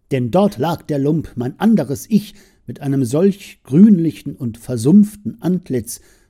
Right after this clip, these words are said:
dass sechs Kater darauf Platz gehabt hätten. Aber als der liebe Gott in der Früh durch ein kleines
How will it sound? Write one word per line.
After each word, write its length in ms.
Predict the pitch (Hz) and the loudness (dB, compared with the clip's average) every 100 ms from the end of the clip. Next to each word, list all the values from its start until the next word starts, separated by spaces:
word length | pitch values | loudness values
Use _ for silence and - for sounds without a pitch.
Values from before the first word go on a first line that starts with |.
| _ | _
dass 180 | 107 - | -12 -4
sechs 300 | 156 - - | -4 -6 -4
Kater 340 | 156 139 110 | -2 -2 -4
darauf 380 | 107 101 104 - | -6 -6 -8 -8
Platz 300 | 123 107 - | -10 -10 -10
gehabt 320 | 107 107 - | -10 -10 -10
hätten. 400 | 117 - 110 101 - _ _ _ _ _ | -12 -8 -8 -8 -16 _ _ _ _ _
Aber 380 | - 156 185 190 | -8 -4 -4 -4
als 220 | 147 147 | -8 -8
der 120 | 151 | -6
liebe 280 | 123 160 131 | -4 -4 -6
Gott 340 | 107 180 - - | -6 -8 -8 -12
in 160 | 135 | -10
der 140 | 110 110 | -8 -10
Früh 320 | - 165 180 | -4 -4 -2
durch 260 | 127 101 | -6 -10
ein 140 | 127 101 | -12 -12
kleines 480 | - 143 139 104 | -10 -8 -8 -8